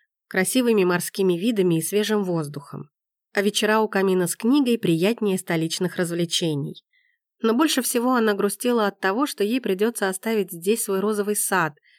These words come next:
частицу своего детства и тех времен, когда они все были счастливы. Сегодня она отчетливо поняла, что этот праздник в каком-то смысле прощание с прошлой жизнью,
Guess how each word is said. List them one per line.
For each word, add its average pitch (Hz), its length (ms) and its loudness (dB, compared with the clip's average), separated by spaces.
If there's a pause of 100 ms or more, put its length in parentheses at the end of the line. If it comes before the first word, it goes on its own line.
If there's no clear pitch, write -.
(260)
частицу 220 440 0
своего 175 380 -2
детства 202 500 -2
и 190 80 2
тех 196 220 -4
времен, 185 380 0
когда 180 300 -4
они 202 180 -2
все - 160 -4
были 170 220 -2
счастливы. 160 720 -6 (580)
Сегодня 233 500 2
она 214 200 4
отчетливо 202 500 0
поняла, 196 480 2
что - 220 -4
этот 185 260 -2
праздник 226 460 2 (340)
в - 80 -20
каком-то 254 400 0
смысле 220 460 0
прощание 196 600 0
с 190 60 -6
прошлой 202 420 -2
жизнью, 170 600 -2